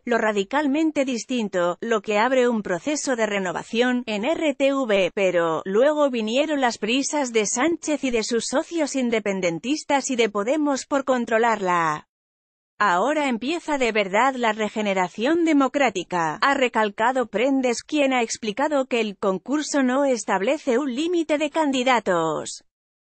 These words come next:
El Consejo de Informativos ha celebrado el pacto alcanzado en su cuenta de Twitter, donde ha considerado que «este es el camino para lograr una R T V independiente al servicio de los ciudadanos y no del gobierno de turno».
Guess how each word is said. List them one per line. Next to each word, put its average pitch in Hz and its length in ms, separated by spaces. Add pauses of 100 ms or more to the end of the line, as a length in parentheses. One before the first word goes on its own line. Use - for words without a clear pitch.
(340)
El 202 220
Consejo 233 600
de 240 100
Informativos 226 960
ha 285 80
celebrado 214 640
el 220 180
pacto 269 440
alcanzado 262 680
en 254 120
su 247 160
cuenta 262 460
de 208 100
Twitter, 220 580
donde 214 420
ha 196 60
considerado 208 760
que 214 380
«este 247 380
es 302 180
el 247 160
camino 254 480
para 233 260
lograr 208 440
una 285 300
R 330 240
T 277 180
V 285 380
independiente 208 920
al 208 140
servicio 262 680
de 233 80
los 180 180
ciudadanos 226 720
y 202 140
no 254 200
del 262 160
gobierno 240 600
de 262 100
turno». 175 680